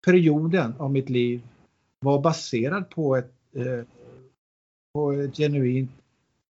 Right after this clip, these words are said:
grund av ett sökande som fanns i mitt liv redan då. Och så allting som, som jag upplevde, vare sig det vore sorg eller glädje, skedde i rummet av att det,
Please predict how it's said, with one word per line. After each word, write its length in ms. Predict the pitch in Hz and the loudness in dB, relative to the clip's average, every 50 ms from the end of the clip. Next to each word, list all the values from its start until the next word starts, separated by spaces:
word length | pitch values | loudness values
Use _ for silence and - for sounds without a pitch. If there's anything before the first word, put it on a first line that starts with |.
| _ _ _ - 135 151 156 160 151 | _ _ _ -10 -10 -10 -8 -8 -4
grund 600 | 127 127 120 113 123 131 151 175 202 196 185 160 | -2 0 2 4 6 6 6 6 6 4 4 4
av 200 | 139 131 123 123 | 4 2 2 0
ett 120 | 123 120 - | -2 -6 -6
sökande 760 | - - 147 135 120 101 - - - 123 156 190 190 175 | -6 -2 0 0 0 -2 -6 -8 -8 -6 -4 -4 -4 -4
som 220 | 139 - 147 139 127 | -4 -6 -6 -8 -8
fanns 400 | - - 95 110 160 175 175 214 | -8 -10 -8 -6 -6 -6 -6 -4
i 40 | 214 | -2
mitt 240 | 196 160 - - | -2 -4 -4 -6
liv 260 | - 98 101 101 98 101 | -10 -12 -10 -10 -8 -4
redan 520 | 117 120 117 104 98 98 135 143 135 120 | -4 -2 -2 -4 -6 -8 -8 -6 -6 -4
då. 360 | 113 156 190 180 120 95 95 - _ _ _ _ _ _ _ _ _ _ _ _ - - | -4 -6 -6 -6 -8 -10 -14 -18 _ _ _ _ _ _ _ _ _ _ _ _ -10 -8
Och 200 | 160 139 - - | -8 -8 -8 -2
så 200 | - 160 143 135 | 0 2 2 4
allting 340 | 131 147 160 - 175 151 | 2 2 0 0 -2 -2
som, 240 | 135 151 143 143 139 - | 0 -2 -4 -4 -6 -8
som 240 | - 131 - 143 139 | -12 -10 -6 -2 -2
jag 140 | 135 127 120 | 0 0 0
upplevde, 1000 | 139 151 139 139 - _ - 123 113 135 175 214 214 196 156 104 95 95 110 127 131 - _ _ _ _ _ _ _ | 0 0 0 -2 -4 _ -6 -2 0 2 2 2 0 -2 -4 -6 -8 -10 -12 -12 -14 -16 _ _ _ _ _ _ _
vare 220 | - 151 151 147 139 | 0 2 2 2 2
sig 160 | 139 151 143 | 0 -2 -2
det 60 | 135 | 0
vore 240 | 127 139 139 135 131 | 2 2 2 2 2
sorg 680 | 131 - - - - 160 160 170 175 175 170 170 170 | 0 -4 -8 -4 0 2 2 4 4 4 4 2 2
eller 220 | 165 156 156 160 | 2 2 2 2
glädje, 680 | 160 143 151 156 139 107 95 90 92 98 101 127 156 156 - _ _ _ _ _ _ _ _ | 2 2 2 0 0 0 -2 -6 -10 -10 -10 -10 -10 -12 -14 _ _ _ _ _ _ _ _
skedde 440 | - - - 180 165 139 120 120 135 135 | -6 0 2 4 4 4 2 2 0 0
i 200 | 127 135 131 131 | 2 2 2 2
rummet 600 | 123 117 120 131 147 175 196 190 185 180 180 170 175 - - | 2 2 2 4 6 6 6 6 4 4 2 0 -2 -6 -10
av 400 | 107 107 104 104 107 123 135 147 - _ _ _ _ _ _ _ _ _ _ _ | -10 -8 -8 -8 -8 -10 -10 -12 -16 _ _ _ _ _ _ _ _ _ _ _
att 320 | - 139 139 143 143 - - | -4 -2 -2 -2 -2 -4 -2
det, 260 | 147 143 139 135 139 | 0 0 0 0 -4